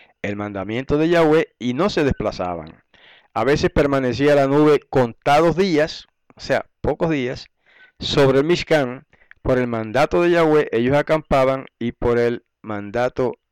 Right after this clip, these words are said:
este, de Yahweh ellos se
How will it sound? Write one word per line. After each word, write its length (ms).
este, 840
de 200
Yahweh 480
ellos 360
se 340